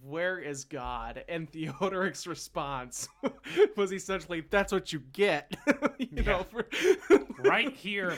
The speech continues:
Speaker 2: buddy boy.
Speaker 1: <laughs>
Speaker 2: You're
Speaker 1: It's
Speaker 2: looking at him.
Speaker 1: it's like the classic end to a, a, a Greek or Shakespearean tragedy storytelling wise. I mean, ho-,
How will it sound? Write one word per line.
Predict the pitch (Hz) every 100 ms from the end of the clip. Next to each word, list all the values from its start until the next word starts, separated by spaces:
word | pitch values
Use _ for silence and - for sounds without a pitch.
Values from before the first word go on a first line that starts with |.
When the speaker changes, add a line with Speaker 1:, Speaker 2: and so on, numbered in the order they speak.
| 123
Speaker 2:
buddy | 139 131 123
boy. | 123 131 - 311
Speaker 1:
<laughs> |
Speaker 2:
You're | 320 - - 370 370 302 - - -
Speaker 1:
It's | 127
Speaker 2:
looking | - - 131
at | 120 113
him. | 110 113 - 294 247
Speaker 1:
it's | 254 262
like | 277 269
the | 233
classic | - 233 220 240 240 262 - -
end | 208 190 165 180 -
to | - 190 -
a, | 175 165 - 175
a, | 160 147 135 _ - -
a | 170
Greek | 156 165 180 220 214 -
or | 160
Shakespearean | 151 180 151 - 190 185 180 156
tragedy | 151 160 160 156 143 135 131
storytelling | - 160 151 139 135 127 123 131
wise. | 127 120 123 -
I | 151
mean, | 147 139 143 139 - - - - _ _ _ _ -
ho-, | - 202